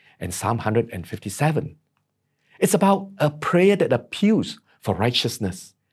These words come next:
and the vindication of God's justice. Firstly, this is not a prayer for personal vengeance. Not a prayer for personal vengeance, but rather a prayer that God would act to judge sinners.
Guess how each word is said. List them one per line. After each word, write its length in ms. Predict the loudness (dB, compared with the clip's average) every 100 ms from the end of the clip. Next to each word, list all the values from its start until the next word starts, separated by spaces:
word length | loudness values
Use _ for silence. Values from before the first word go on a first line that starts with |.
| _ -6
and 120 | -6
the 60 |
vindication 920 | -2 -2 0 0 0 -2 -2 -6 -10 _
of 180 | -20 -12
God's 340 | -6 -4 -6 -16
justice. 720 | -16 -14 -16 -18 -18 -20 _ _ _ _ _ _ _ _ -20 _
Firstly, 500 | 2 2 2 -4 -4 _ _ _
this 160 | -6 -4
is 180 | -6
not 400 | -2 2 2 0
a 60 | -6
prayer 360 | 0 2 2 -2
for 140 | -10
personal 420 | -8 -6 -2 -2
vengeance. 580 | -4 -6 -6 -8 -12 -20 _ _ _ _ _ _ _ _
Not 320 | -6 -4 -2 -4
a 60 |
prayer 420 | -4 0 0 0 -6
for 120 | -12
personal 360 | -12 -10 -10
vengeance, 520 | -10 -12 -12 -14 -16 _ _ -6 -2
but 120 | 2
rather 240 | 2 0
a 60 | -2
prayer 320 | -2 2 2
that 140 | 2 2
God 200 | 0 2
would 200 | 0 0
act 300 | -2 -2 -10 -20 -20 -6
to 80 | -2
judge 400 | 0 -2 -4 -8
sinners. 720 | -2 0 0 -2 -8 -20